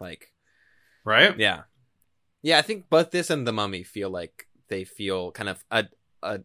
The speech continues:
Speaker 1: a notch ahead of the other talkies in terms of, like, the tools that they're using and, like, how well they're kind of incorporating all the techniques that have existed so far.
Speaker 2: Mm-hmm. We get, like, a rear projection car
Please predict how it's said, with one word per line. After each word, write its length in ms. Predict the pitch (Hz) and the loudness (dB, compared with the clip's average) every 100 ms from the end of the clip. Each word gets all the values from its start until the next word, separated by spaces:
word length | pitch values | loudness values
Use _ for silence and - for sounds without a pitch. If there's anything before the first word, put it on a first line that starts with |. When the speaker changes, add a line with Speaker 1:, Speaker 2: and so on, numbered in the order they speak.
| - | -6
Speaker 1:
a 80 | 127 | -4
notch 420 | 123 120 117 - | 2 4 4 0
ahead 300 | 107 95 87 | -2 -2 -4
of 140 | 82 | -8
the 80 | 92 | -10
other 160 | 85 80 | -12 -14
talkies 520 | - 78 - 78 - | -18 -20 -20 -20 -18
in 100 | 92 | -16
terms 220 | 92 92 | -16 -14
of, 100 | 90 | -12
like, 220 | 90 82 - - | -10 -12 -14 -12
the 80 | |
tools 380 | 104 - 120 110 | -10 -6 -4 -2
that 100 | 104 | -4
they're 140 | 92 92 | -6 -6
using 400 | 90 87 90 85 | -6 -8 -10 -14
and, 80 | |
like, 160 | 80 80 | -20 -18
how 200 | - 92 | -10 -10
well 420 | 90 87 85 87 | -8 -10 -12 -14
they're 380 | 92 90 82 85 _ _ _ _ _ _ _ _ _ _ _ | -12 -12 -14 -18 _ _ _ _ _ _ _ _ _ _ _
kind 140 | - 95 | -10 -8
of 60 | |
incorporating 680 | 95 95 98 87 92 90 87 _ _ | -8 -6 -8 -6 -6 -6 -8 _ _
all 200 | 92 87 | -10 -10
the 120 | 85 | -8
techniques 520 | 87 - 95 87 - - | -10 -12 -14 -16 -16 -18
that 120 | 87 | -16
have 140 | - | -14
existed 540 | 82 87 73 - 87 85 _ _ | -16 -18 -18 -18 -18 -20 _ _
so 180 | - - | -20 -20
far. 200 | - 127 | -10 -8
Speaker 2:
Mm-hmm. 280 | 104 98 87 - _ _ _ _ - | -6 -8 -12 -16 _ _ _ _ -2
We 160 | 131 | 2
get, 220 | 131 139 | 6 6
like, 160 | 127 127 | 6 6
a 80 | 120 | 6
rear 340 | 98 117 131 | 6 4 4
projection 840 | 127 120 - 117 - - 117 107 104 | 4 0 6 6 6 4 2 0 -6
car 640 | - 113 113 123 127 127 | 4 6 8 8 4 -2